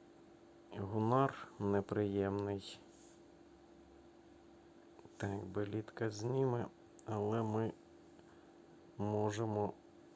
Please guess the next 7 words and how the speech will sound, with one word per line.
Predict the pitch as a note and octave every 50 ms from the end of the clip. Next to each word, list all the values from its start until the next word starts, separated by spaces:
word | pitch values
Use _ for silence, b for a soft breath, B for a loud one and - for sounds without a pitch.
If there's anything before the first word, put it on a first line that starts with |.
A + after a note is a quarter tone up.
| - - - -
ось | A#2 G#2 G#2 - - -
так | - - G2+ F#2+ F#2+ - -
прокинути. | - G2+ G2+ G2 - - G#2+ G2+ G2 G2 F#2+ F#2+ - - G2
Все, | F#2+ - - - - G#2+ G2+ F#2 F2+ - - - -
є. | F#2 F#2 F#2 F#2+ G2+ G2+ F#2+ F2+ - - - F#2+ F2
Гунара | F#2+ G#2+ G#2 G#2 G#2 G2 F#2+ F#2+ F#2
пробили. | - - - G2 F#2+ G2 A2 B2 C3+ C3 A2+ G#2 G#2+